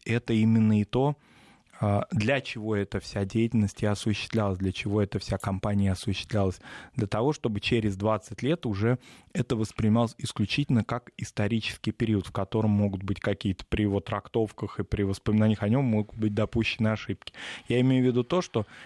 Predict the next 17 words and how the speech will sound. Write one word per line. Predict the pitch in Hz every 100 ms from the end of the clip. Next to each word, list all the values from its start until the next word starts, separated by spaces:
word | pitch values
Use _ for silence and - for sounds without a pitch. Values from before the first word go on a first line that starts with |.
| -
это | - 104 110
перестало | 110 107 - 131 151 151 - - _ _ _ _ _ - -
быть, | 101 92 120 131 - _ _ -
и | -
мы | 98 107 127 _ _
должны | - 110 101 117
себе | - 101 107
отдать | 98 104 95
должное, | 127 170 - 131 101 - - - - _ -
а, | 98 95
перестало | - 107 104 - 120 127
быть | 101 113 113 113 - -
угрозой | 107 113 120 107 104
для | 95 104
территории | - 101 95 101 98
нашей | 95 98 -
страны, | - 101 101 107 180